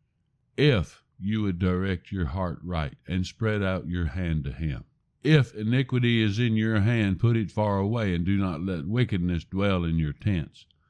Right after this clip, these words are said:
Then, indeed, you could lift up your face without moral defect,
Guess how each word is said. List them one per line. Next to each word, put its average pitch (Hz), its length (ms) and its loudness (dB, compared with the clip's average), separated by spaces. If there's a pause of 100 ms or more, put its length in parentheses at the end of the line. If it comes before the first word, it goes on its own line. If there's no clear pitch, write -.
(500)
Then, 87 500 2 (440)
indeed, 92 540 2
you 90 120 -2
could 82 180 -4
lift 87 300 -2
up 85 220 0
your 82 140 0
face 87 440 -2
without 80 380 -2
moral 78 440 -2
defect, 69 560 -6